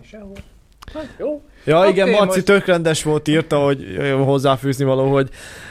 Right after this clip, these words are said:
Speaker 2: hogy hát ír, hogyha késik, mert ugye én mondtam, hogy hát elvileg ötre végzünk, mert gondoltam, hogy lesz valami plusz munka, csak nem számoltam azzal, hogy ennyi.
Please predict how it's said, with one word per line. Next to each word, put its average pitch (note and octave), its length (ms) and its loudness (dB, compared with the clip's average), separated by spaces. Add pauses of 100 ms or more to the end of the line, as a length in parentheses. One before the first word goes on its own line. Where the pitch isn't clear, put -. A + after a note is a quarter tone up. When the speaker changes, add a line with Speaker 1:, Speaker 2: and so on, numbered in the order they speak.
(220)
Speaker 2:
hogy C3+ 200 0
hát C#3+ 180 0
ír, F#3 160 4
hogyha D3+ 320 2
késik, D3+ 440 2
mert C3+ 160 0
ugye C3 80 0
én C#3 80 0
mondtam, C#3+ 280 0
hogy C#3 160 0
hát C3+ 160 -2
elvileg D#3+ 540 4
ötre D3 260 -2
végzünk, B2+ 400 -2
mert B2+ 120 -2
gondoltam, C3 340 -2
hogy B2 100 0
lesz B2 140 -2
valami A#2 200 0
plusz C3+ 200 0
munka, B2 280 -2
csak B2+ 220 -6
nem B2+ 200 -4
számoltam A#2+ 520 -2
azzal, A#2 200 -2
hogy A2+ 100 0
ennyi. C3+ 300 0